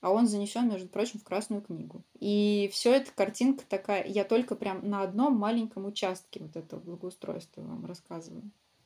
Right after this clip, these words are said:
закрепим как негативный пример. И есть позитивный пример. Есть позитивный пример. Он, а, это парк Бродского. Это парк, сделанный на болоте. То есть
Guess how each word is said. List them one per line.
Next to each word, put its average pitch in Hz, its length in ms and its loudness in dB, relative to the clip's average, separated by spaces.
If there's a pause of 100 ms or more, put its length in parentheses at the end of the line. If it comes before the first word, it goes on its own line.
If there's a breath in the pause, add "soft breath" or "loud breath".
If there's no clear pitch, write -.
закрепим 220 600 0 (140)
как 202 200 -2
негативный 214 540 2
пример. 262 440 2
И 233 60 0
есть 294 320 2
позитивный 262 600 4
пример. 196 440 -2
Есть 233 380 0
позитивный 190 560 -4
пример. 202 440 -2 (420 loud breath)
Он, 220 360 2
а, 180 680 -4
это 247 220 2
парк 240 400 2
Бродского. 196 640 -2 (120)
Это 226 340 2
парк, 262 320 2
сделанный 233 460 2
на 185 120 -4
болоте. 220 600 0 (180)
То 233 200 6
есть - 360 -4